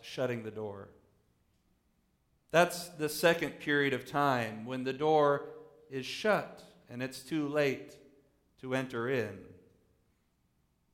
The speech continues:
Could that be what this story is about? The open door ministry of Jesus and the apostles and the shutting of the door when the wrath of God finally falls on Jerusalem as Jesus prophesied?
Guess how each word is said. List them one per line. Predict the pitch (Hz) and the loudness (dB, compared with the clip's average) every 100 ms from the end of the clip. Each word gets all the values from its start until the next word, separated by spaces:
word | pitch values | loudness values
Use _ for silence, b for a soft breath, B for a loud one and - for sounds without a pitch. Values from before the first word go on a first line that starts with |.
| _ | _
Could | - 156 | -2 4
that | 233 262 | 4 2
be | 214 | -2
what | 214 214 214 | 0 0 0
this | 196 - | -4 -4
story | 202 190 190 180 | -2 2 2 2
is | 180 | -2
about? | 165 165 175 180 175 127 | 0 2 2 0 -6 -8
The | 135 | 2
open | 185 208 208 180 | 4 6 4 4
door | 180 190 180 | 4 4 4
ministry | 170 175 180 180 185 | 2 -2 -2 0 2
of | 185 127 | 2 0
Jesus | 127 160 170 175 170 | -4 -4 -2 -2 -4
and | 160 143 | -6 -4
the | 135 | -4
apostles | 123 170 170 170 170 175 170 B B | 0 6 6 6 0 -4 -4 B B
and | - | -6
the | 131 | -4
shutting | 135 - 175 180 175 | -4 2 4 4 0
of | 165 | 0
the | 160 | -2
door | 151 151 147 139 | 2 4 6 4
when | 131 135 | 0 -4
the | 123 | -2
wrath | 135 147 147 | 2 2 2
of | 127 123 | -4 -2
God | 131 131 127 127 | 2 4 2 0
finally | 131 131 127 | -2 -2 -6
falls | 117 - 131 131 127 127 | -8 -2 0 0 -2 -6
on | 127 117 | -8 -8
Jerusalem | 117 139 139 - 131 135 127 | -8 -10 -10 -8 -6 -6 -6
as | 120 113 | -6 -6
Jesus | 120 131 123 110 | -8 -8 -8 -12
prophesied? | - - 156 160 156 151 151 156 | -10 -4 -4 -4 -10 -6 -6 -6